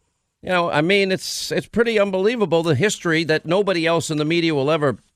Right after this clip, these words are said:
talk about, but they've all said words about it.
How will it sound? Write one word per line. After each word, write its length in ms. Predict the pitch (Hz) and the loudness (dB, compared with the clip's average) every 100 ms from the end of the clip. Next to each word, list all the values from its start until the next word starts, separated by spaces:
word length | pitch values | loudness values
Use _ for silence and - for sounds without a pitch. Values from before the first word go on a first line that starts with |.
| _ | _
talk 300 | - 190 233 | 0 0 2
about, 420 | 180 127 123 202 _ _ _ _ _ _ | 2 2 0 -2 _ _ _ _ _ _
but 100 | - | -6
they've 240 | 127 147 127 | -2 0 2
all 320 | 170 170 131 _ | 2 2 -2 _
said 340 | - 170 208 | -4 0 0
words 320 | 175 143 131 | 0 0 -2
about 360 | 120 104 113 120 | -2 0 0 2
it. 240 | 202 - | 0 -2